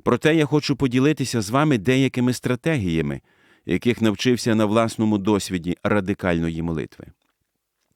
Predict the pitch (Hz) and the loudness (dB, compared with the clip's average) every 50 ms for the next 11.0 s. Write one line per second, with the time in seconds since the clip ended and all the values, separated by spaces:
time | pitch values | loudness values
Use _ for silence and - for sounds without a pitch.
0 | _ - - - 107 95 92 - - - - _ _ _ _ _ _ _ _ _ | _ -20 -4 -2 0 0 0 -2 -8 -10 -12 _ _ _ _ _ _ _ _ _
1 | _ - - - - - _ - 110 - - 156 170 185 - - - - 156 139 | _ -20 -20 -20 -20 -8 _ -4 -4 -2 0 2 2 2 2 -2 -4 0 2 2
2 | 135 139 143 151 135 - - - 104 92 87 - - 95 - 104 104 92 - 143 | 2 2 0 -2 -4 -4 -2 0 0 0 2 2 0 -2 0 0 -2 0 0 -2
3 | 135 113 90 85 120 120 117 113 98 - 107 - - 104 85 110 117 120 113 - | -2 -2 0 0 0 2 2 0 -2 -2 -6 -6 -4 -4 -2 0 0 0 0 -2
4 | 117 104 - _ _ _ _ _ - - - - 113 95 92 95 95 92 95 82 | -6 -8 -8 _ _ _ _ _ -20 -16 -4 -2 -2 0 0 0 -2 -2 -2 -4
5 | 76 67 60 - 69 71 - _ _ _ _ _ _ _ _ _ _ _ _ _ | -6 -8 -10 -12 -16 -20 -20 _ _ _ _ _ _ _ _ _ _ _ _ _
6 | _ _ - - - - 113 117 120 - 127 113 104 147 160 139 90 87 76 71 | _ _ -8 -8 -2 0 2 0 2 0 -2 -2 0 -2 -4 -2 -4 -4 -4 -4
7 | 73 - - 87 - - - 107 92 104 101 101 117 131 139 135 123 - 104 92 | -8 -12 -16 -18 -12 -4 -4 -2 0 0 0 0 0 0 0 0 -2 -2 -6 -6
8 | - - - - 135 123 110 104 113 113 110 123 131 123 110 104 - - 135 - | -6 -10 -4 -2 -2 0 0 0 0 2 2 2 2 2 0 -2 -2 -4 -8 -8
9 | - - 143 147 151 135 107 117 117 107 123 117 101 120 120 110 127 135 127 - | -4 -2 -2 0 0 0 0 0 0 0 -2 -4 -4 -6 -4 -2 -2 -2 -2 -2
10 | - 101 92 95 95 - - 131 135 131 123 - - 117 98 80 - 80 - | -2 -2 0 -2 -2 -2 -2 -2 -2 -2 -2 -4 -4 -4 -4 -4 -4 -8 -10